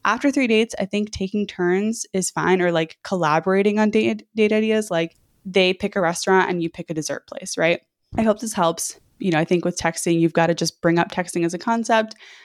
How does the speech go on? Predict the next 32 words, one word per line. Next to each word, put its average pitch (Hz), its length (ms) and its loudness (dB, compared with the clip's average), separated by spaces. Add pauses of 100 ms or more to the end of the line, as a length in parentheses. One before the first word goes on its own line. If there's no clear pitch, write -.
have 185 180 2
a 180 40 -4
conversation 175 540 0
about 185 160 2
it, 185 80 -2
see 190 240 -4
where 196 140 4
they 165 140 0
stand 180 440 2
on 175 100 4
it. 175 200 0 (120)
Don't 185 320 4 (320)
say, 160 680 2
"Hey, 180 240 2
I 165 80 2
need 170 220 0
you 156 80 0
to 143 40 -2
text - 320 -8
me - 60 -2
more," - 400 -4
because 185 200 -8
it's 180 200 -6
too - 260 0
early 165 240 2
for 160 160 -4
that. 147 200 -2
There 175 100 0
just - 260 -8
isn't 180 320 2
any 165 300 2 (400)
foundation 185 960 0